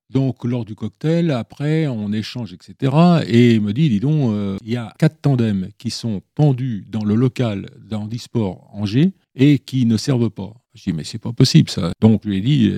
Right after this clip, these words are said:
Je réfléchis à l'affaire et puis je reviens vers toi. » Et immédiatement, quand je suis rentré à la maison, j'ai appelé deux ou trois copains, euh, qui pratiquent déjà le tandem avec leur, leur conjoint.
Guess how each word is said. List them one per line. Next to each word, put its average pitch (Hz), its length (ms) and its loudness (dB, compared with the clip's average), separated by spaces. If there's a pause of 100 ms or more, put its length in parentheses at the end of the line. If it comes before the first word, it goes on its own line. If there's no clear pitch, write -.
(240)
Je 107 920 0
réfléchis 123 480 -2
à 107 60 -2
l'affaire 131 500 0
et 110 80 -4
puis 131 260 -4
je 104 280 -2
reviens 110 300 -6
vers 98 200 -10
toi. » - 220 -18 (160)
Et 107 240 -2
immédiatement, 110 600 2
quand 110 180 -4
je 98 120 -4
suis 104 240 -4
rentré 104 440 -4
à 98 120 -6
la 98 100 -8
maison, 98 380 -6
j'ai 101 160 -8
appelé 101 320 -2
deux 110 100 2
ou 104 80 4
trois 104 220 -4
copains, 110 420 -4
euh, 98 480 -4
qui - 140 -6
pratiquent 113 400 -4
déjà 104 220 2
le 98 60 -4
tandem 107 400 -2
avec 95 280 -8
leur, 95 320 -8
leur 98 180 -8
conjoint. 113 520 0